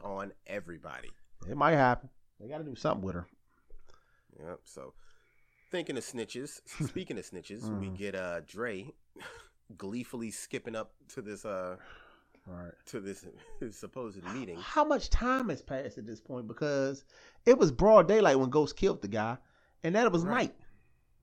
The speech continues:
Speaker 1: Right. And who was this random dude on the roof?
Speaker 2: Exact-, that body been laying there for hours and hours and hours and hours. And all of a sudden, Dre get up on the roof,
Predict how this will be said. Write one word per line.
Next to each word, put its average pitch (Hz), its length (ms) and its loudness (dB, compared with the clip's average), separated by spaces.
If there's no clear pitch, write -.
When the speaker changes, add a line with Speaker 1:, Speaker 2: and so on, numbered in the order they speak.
Speaker 1:
Right. 165 340 -10
And 147 320 -8
who - 180 -12
was 320 200 -10
this 262 200 -14
random 233 580 -8
dude 196 320 -4
on 85 160 -6
the 82 80 -10
roof? 82 360 -14
Speaker 2:
Exact-, 214 560 6
that 208 220 12
body 196 240 12
been 156 160 8
laying 151 160 8
there 139 80 6
for 131 260 2
hours 143 440 8
and 127 140 -4
hours 135 340 4
and 117 180 -2
hours 113 340 6
and 113 100 -6
hours. 92 500 -4
And 107 300 -4
all 165 140 12
of 202 60 10
a - 20 6
sudden, 170 200 6
Dre 151 220 4
get 143 140 4
up 135 80 2
on 135 60 2
the 131 60 2
roof, 120 460 0